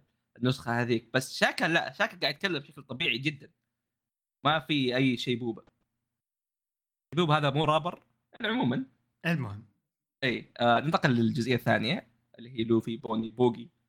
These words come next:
Speaker 1: جيمبي. آه، وهم كانوا يحاولوا يتسللوا ويدوروا مكان عشان يدخلوا فيه الجزيرة.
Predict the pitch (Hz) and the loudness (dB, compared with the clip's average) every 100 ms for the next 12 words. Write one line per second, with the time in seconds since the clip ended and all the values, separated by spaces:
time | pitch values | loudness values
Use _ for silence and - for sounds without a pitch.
0 | _ _ _ _ _ 151 143 - - _ | _ _ _ _ _ 2 2 -2 -8 _
1 | _ _ _ _ _ _ _ _ - 113 | _ _ _ _ _ _ _ _ 0 4
2 | 113 113 127 180 226 208 165 196 190 156 | 6 4 4 2 2 -2 -2 0 -2 -2
3 | 160 143 120 135 135 131 123 120 127 117 | -2 -2 -2 0 0 2 0 0 0 0
4 | 120 127 - 117 131 113 110 113 147 - | -4 -8 -8 -10 -6 -6 -6 -2 -2 -2